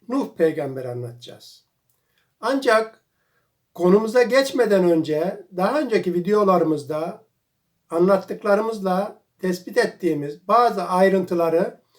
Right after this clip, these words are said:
zaman zaman videolarımızın girişinde tekrarlayacağız. İslami kaynaklardan öğrendiğimiz şekliyle yaptığımız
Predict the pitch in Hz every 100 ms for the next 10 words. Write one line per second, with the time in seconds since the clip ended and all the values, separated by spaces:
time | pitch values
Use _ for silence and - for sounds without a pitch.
0 | _ _ _ _ _ _ - 208 226 233
1 | 262 214 170 180 226 - _ _ _ _
2 | _ _ _ _ 180 185 254 233 208 190
3 | 175 170 190 196 175 240 226 175 175 202
4 | 220 170 - 160 143 135 131 123 - -
5 | _ _ _ _ _ - - 165 175 254
6 | 269 254 240 226 208 202 190 196 208 -
7 | - 185 196 202 202 226 262 - 208 190
8 | 254 254 208 190 175 - 185 175 170 -